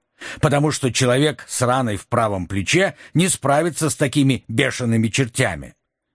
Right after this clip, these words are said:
Я знал это, но не хотел тратить слов с Мармадюком. Но, но, любезные,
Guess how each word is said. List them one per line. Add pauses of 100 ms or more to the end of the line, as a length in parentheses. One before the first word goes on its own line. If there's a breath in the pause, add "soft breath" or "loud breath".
Я
знал
это, (240 loud breath)
но
не
хотел
тратить
слов
с
Мармадюком. (540)
Но,
но,
любезные,